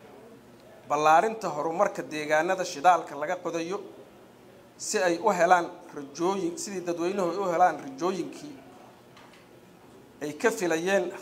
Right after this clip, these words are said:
khayraadka laga helay waddankooda. Ilaalinta saxada bii'ada iyo in la aruuriyo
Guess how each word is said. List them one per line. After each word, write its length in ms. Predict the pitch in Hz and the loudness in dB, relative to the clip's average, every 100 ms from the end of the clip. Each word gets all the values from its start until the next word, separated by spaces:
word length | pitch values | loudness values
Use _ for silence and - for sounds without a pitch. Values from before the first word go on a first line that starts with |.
| - | -4
khayraadka 520 | 147 170 180 151 135 | 0 6 6 4 -4
laga 200 | 147 180 | -4 -2
helay 180 | 143 135 | -4 -6
waddankooda. 580 | 160 - 139 123 110 - - - - - - - - - - - - - | -6 -8 -10 -10 -12 -14 -20 -20 -20 -20 -20 -20 -20 -20 -20 -20 -20 -8
Ilaalinta 540 | 139 160 165 220 214 196 | 4 6 6 2 -6 -8
saxada 440 | - 151 190 185 | -6 0 0 0
bii'ada 540 | 170 156 160 202 208 - - - - - - - - - - | -4 -8 0 2 2 -4 -10 -20 -20 -20 -20 -20 -20 -20 -18
iyo 180 | 156 165 - | -8 -8 -4
in 160 | 208 | 2
la 80 | 185 151 | 4 4
aruuriyo 500 | 151 151 160 175 208 | 2 0 -2 0 -2